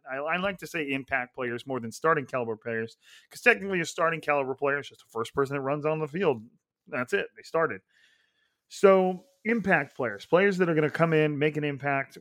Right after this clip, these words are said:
be a part of the rotation, possibly earn the starting job, stuff like that. So I still believe the forty-niners are gonna be able to do that with pick sixty-one, ninety-three, and one oh five. And then, uh, like we just said, you can't necessarily discount the other picks because the forty-niners have done a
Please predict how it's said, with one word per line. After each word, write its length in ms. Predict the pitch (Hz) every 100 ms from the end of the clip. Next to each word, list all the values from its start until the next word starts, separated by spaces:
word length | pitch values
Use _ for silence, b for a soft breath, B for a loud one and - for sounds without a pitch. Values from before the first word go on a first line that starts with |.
| 131
be 120 | 127
a 60 | 160
part 220 | 143 151
of 40 | 139
the 80 |
rotation, 800 | 135 131 - 135 127 - 131 127 -
possibly 580 | 151 156 - 143 147
earn 220 | 160 139 139
the 60 |
starting 440 | - 143 131 131 123
job, 420 | 131 120 123 120
stuff 280 | - - 139
like 200 | 120 117
that. 140 | 104
So 160 | - 156
I 120 | 143
still 340 | 147 - 226 220
believe 280 | 180 175
the 80 | 151
forty-niners 680 | 147 151 139 135 127 123 - _ _ _ _ _ _ -
are 120 | 143
gonna 180 | 139 156
be 120 | 147
able 160 | 139 123
to 20 |
do 220 | 110 139
that 200 | 104 82 _ _ _ _ _ _ _ _
with 200 | - 156
pick 200 | - 165
sixty-one, 600 | - 165 - 160 143 143
ninety-three, 500 | 139 131 127 123 127
and 120 | 120 117
one 160 | 113
oh 80 | 113
five. 360 | - 107 104 107 _ b b -
And 200 | 185 190
then, 220 | 190 190
uh, 300 | 156 160 160
like 220 | 147 151
we 60 | 175
just 200 | 175 -
said, 280 | 220 202 - _ _ 240 214
you 140 | 139
can't 340 | - 175 175
necessarily 500 | 175 160 - 170 165
discount 480 | 156 156 - 165 160
the 140 | 147 139
other 160 | 185
picks 360 | 170 123 143 -
because 300 | 131 143 135
the 60 |
forty-niners 560 | 139 151 147 147 151 147
have 140 | 143
done 160 | 160
a 60 | 151